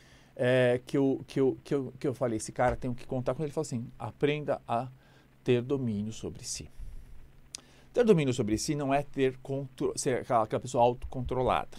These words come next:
Porque uma pessoa muito autocontrolada, né, é, dependendo do que, do seu entendimento, pode ser aquela pessoa que, por exemplo, não explode, mas dentro tá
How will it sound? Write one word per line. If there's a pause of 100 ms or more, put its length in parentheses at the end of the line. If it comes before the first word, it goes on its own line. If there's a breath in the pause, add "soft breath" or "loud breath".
Porque
uma
pessoa
muito
autocontrolada, (560 soft breath)
né, (360 soft breath)
é, (240)
dependendo
do
que,
do
seu
entendimento,
pode
ser
aquela
pessoa
que,
por
exemplo, (520 soft breath)
não
explode,
mas
dentro
tá